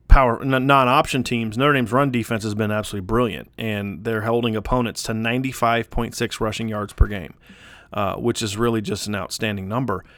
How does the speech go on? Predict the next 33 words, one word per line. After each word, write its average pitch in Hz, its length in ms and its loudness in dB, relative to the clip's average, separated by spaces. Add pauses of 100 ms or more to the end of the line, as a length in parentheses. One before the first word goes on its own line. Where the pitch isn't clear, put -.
(420)
Uh, 92 340 -6
and 117 280 -2
they're 107 100 0
certainly 131 280 2
playing, 110 340 -2
to - 120 -8
me, 123 180 0
championship 107 440 -4
caliber 107 300 0
defense. 110 500 -2
And, 113 160 -6
and 123 160 -2
you 117 60 0
talk 143 260 4
about, 117 380 2 (280)
you 65 120 -8
know, - 140 -10
you 123 160 -4
haven't, 117 320 0 (280)
some 170 240 2
of 131 60 4
the 117 80 4
offenses 110 360 0
you 120 60 2
haven't 104 180 -4
played 110 220 -2
are 98 80 -6
great, 110 260 -4
but 143 120 2
look, 135 200 4
they 143 120 2
played 151 260 0
Louisville 120 500 -2